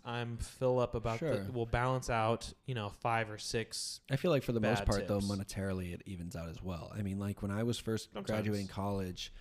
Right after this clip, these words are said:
Speaker 2: um, and I was moving out to L A, I was really, really, really nervous 'cause, uh, I was, the first time I was paying for rent and every, like, I was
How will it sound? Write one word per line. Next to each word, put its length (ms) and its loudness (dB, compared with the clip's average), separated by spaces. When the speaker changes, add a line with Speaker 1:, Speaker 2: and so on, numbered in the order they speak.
Speaker 2:
um, 580 -6
and 80 -4
I 40 -2
was 100 -6
moving 220 -4
out 80 -8
to 100 -8
L 160 -4
A, 260 -8
I 40 -6
was 120 -6
really, 220 -2
really, 220 -2
really 400 -8
nervous 420 -4
'cause, 220 -8
uh, 180 -8
I 60 -10
was, 200 -12
the 200 -10
first 200 -10
time 100 -6
I 40 -6
was 120 -10
paying 300 -2
for 200 -12
rent 340 -2
and 160 -12
every, 280 -6
like, 220 -14
I 60 -6
was 100 -8